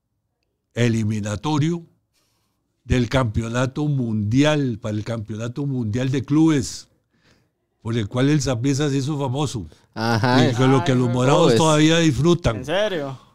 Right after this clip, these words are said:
Speaker 2: Sí, cierto.
Speaker 3: ¿Qué, qué?
Speaker 1: Era, era, era, era partido eliminatorio.
Speaker 3: Mm.
Speaker 1: Canal siete tiene los derechos.
Speaker 3: Ay.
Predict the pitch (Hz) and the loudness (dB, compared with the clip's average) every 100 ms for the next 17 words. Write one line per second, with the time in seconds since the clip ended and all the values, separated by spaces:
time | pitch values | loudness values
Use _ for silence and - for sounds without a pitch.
0 | _ _ _ _ _ _ 202 202 - 160 | _ _ _ _ _ _ -20 -20 -20 -20
1 | 147 151 - 135 143 - 143 151 147 160 | -20 -18 -8 -6 -4 -4 -2 2 2 4
2 | 190 160 135 139 156 170 180 131 - _ | 2 0 2 2 4 2 0 -4 -14 _
3 | _ - 131 139 160 160 - _ _ 120 | _ -2 2 4 2 -2 -8 _ _ 0
4 | 120 139 147 147 - _ _ 120 104 151 | 2 2 0 -2 -8 _ _ -6 -2 2
5 | 160 156 127 107 104 95 90 101 87 80 | 2 2 0 -2 -4 -8 -8 -8 -6 -10
6 | 71 _ 147 175 175 - _ _ _ _ | -14 _ -14 -12 -14 -16 _ _ _ _
7 | _ _ _ _ - 101 107 120 101 123 | _ _ _ _ -10 -6 -4 -4 -4 -4
8 | 117 120 107 110 104 110 104 104 92 92 | -4 -6 -8 -8 -8 -8 -8 -8 -10 -12
9 | 95 85 - - - 135 151 156 156 156 | -12 -12 -16 -20 -18 -14 -12 -14 -14 -16
10 | 165 | -18